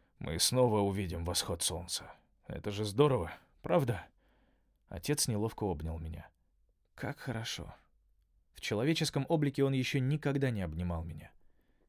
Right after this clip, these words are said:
Какое счастье, что мы живы. «Твой друг поступил как настоящий герой», сказал Ксамбер и задумчиво посмотрел на лежащего Брэндона.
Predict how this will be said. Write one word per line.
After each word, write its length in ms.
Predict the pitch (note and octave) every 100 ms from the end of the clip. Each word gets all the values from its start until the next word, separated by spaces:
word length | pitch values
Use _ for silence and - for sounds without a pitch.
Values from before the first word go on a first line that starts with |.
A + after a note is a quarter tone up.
| -
Какое 360 | A2 - F3 D3+
счастье, 400 | - C3 - F#2
что 180 | -
мы 120 | F#2 F#2+
живы. 300 | F2+ D#2 - _ _ _ _ _ - - _ -
«Твой 260 | F#2+ A2
друг 300 | G#2 C3 -
поступил 560 | B2+ A2+ - - C#3+ A2
как 200 | G#2 -
настоящий 760 | G2+ - A#2 G#2+ A#2+ - - G#2
герой», 600 | G2+ G#2 E2+ D2+ - - _ _ -
сказал 420 | - G#2 F#2 F2
Ксамбер 440 | - C#3+ C3+ G#2+
и 20 | F#2+
задумчиво 520 | F#2+ C3 C#3+ A#2+ A2+
посмотрел 480 | A2 A2 G2 A2 A2+
на 100 | G#2
лежащего 520 | G2 G2+ F#2 - G2
Брэндона. 500 | F#2+ D#2+ D2 D#2+